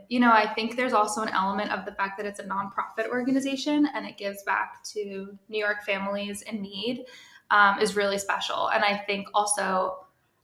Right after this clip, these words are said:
I mean, growing up, that was definitely an initiative that was important in my house. And, you know, I ha-, I remember this project when I was young and you had to, like, come up with something that, like,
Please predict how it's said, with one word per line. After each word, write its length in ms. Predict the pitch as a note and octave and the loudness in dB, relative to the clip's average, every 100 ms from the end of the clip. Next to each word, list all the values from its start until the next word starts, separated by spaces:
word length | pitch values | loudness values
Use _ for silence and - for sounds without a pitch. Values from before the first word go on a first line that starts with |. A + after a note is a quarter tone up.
| - | 2
I 100 | A3 | 2
mean, 420 | G#3+ G#3 G3+ - | 4 0 -2 -4
growing 360 | - G#3+ A3+ G#3+ | 4 8 8 6
up, 360 | F#3 G3 - - | 4 4 2 6
that 160 | G3+ | 8
was 140 | A3 A#3 | 8 4
definitely 420 | G3 G3 G3 F#3+ | 0 0 0 0
an 80 | F#3 | 0
initiative 600 | F#3 F#3+ - F#3+ F#3+ F#3 | -2 -4 -4 -2 -2 -2
that 280 | F#3 F3 F#3 - - _ _ - | 0 0 -2 -6 -16 _ _ -2
was 220 | G3+ G#3 | 2 2
important 440 | G#3+ G#3+ G#3 A3 | 0 0 2 2
in 140 | G#3 G3 | 0 0
my 220 | F#3+ G3 | 0 0
house. 540 | A3+ C4+ D4+ D#4 - - - - - - | 4 4 4 2 -6 -8 -14 -20 -12 0
And, 460 | A3 G#3 G3+ G3+ G3+ - | 2 4 2 0 -6 -6
you 100 | A3 | -2
know, 220 | G#3 G3+ | 0 2
I 140 | G3 | 4
ha-, 240 | G3 G#3 G3+ | 4 4 4
I 40 | |
remember 460 | G#3 A3+ G3+ G3+ G3+ | 4 4 4 2 2
this 180 | G3+ G3+ | 0 -2
project 520 | - G3 G3 F#3+ F#3+ - | -2 -2 0 -4 -8 -8
when 80 | |
I 280 | F#3+ F#3+ F#3+ | -2 -2 0
was 240 | F#3+ F#3+ F#3+ | -2 -4 -4
young 240 | F#3+ F#3+ | -4 -2
and 160 | F#3+ G3 | -2 -4
you 60 | |
had 260 | G3 F3 F3+ | -4 -4 -4
to, 120 | - | -6
like, 260 | F#3+ - - | -8 -8 -10
come 240 | - G3 | -8 -6
up 160 | A#3 A#3 | -6 -6
with 140 | - - _ _ _ | -12 -12 _ _ _
something 580 | - G#3+ G#3 A3+ A3+ G#3+ | -8 -6 -6 -8 -8 -4
that, 220 | G3+ - | -4 -2
like, 180 | G#3+ | -4